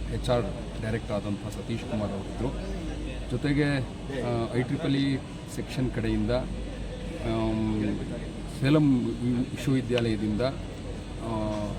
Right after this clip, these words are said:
ಪ್ರೊಫೆಸರ್ ಅವರು ಬಂದಿದ್ದರು. ಅದರ ಜೊತೆಗೆ ಮತ್ತೆ, ಆ, ಮಾಣಿಕ್ಯ ಕುಮಾರ್ ಝಾ, he is also from ಐ ಟ್ರಿಪಲ್ ಇ section, he, ಅವರು ಕೂಡ ಇದಕ್ಕೆ ಆಗಮಿಸಿದ್ರು.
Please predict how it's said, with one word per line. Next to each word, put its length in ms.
ಪ್ರೊಫೆಸರ್ 320
ಅವರು 160
ಬಂದಿದ್ದರು. 420
ಅದರ 140
ಜೊತೆಗೆ 340
ಮತ್ತೆ, 480
ಆ, 560
ಮಾಣಿಕ್ಯ 460
ಕುಮಾರ್ 340
ಝಾ, 320
he 100
is 100
also 320
from 760
ಐ 80
ಟ್ರಿಪಲ್ 240
ಇ 40
section, 420
he, 280
ಅವರು 140
ಕೂಡ 160
ಇದಕ್ಕೆ 240
ಆಗಮಿಸಿದ್ರು. 840